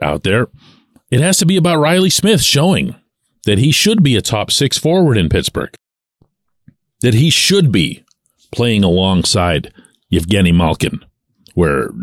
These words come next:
I think everyone believes he's going to end up. And what about Rust? Talk about someone who's gonna be coming into this with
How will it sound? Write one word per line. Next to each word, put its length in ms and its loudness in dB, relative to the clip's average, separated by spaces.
I 80 -4
think 240 -4
everyone 400 0
believes 340 -2
he's 160 -2
going 220 0
to 80 -2
end 160 -2
up. 260 -4
And 100 -4
what 160 2
about 340 -2
Rust? 600 -4
Talk 220 -2
about 180 0
someone 300 2
who's 100 2
gonna 180 0
be 120 2
coming 260 0
into 200 2
this 280 -2
with 220 -4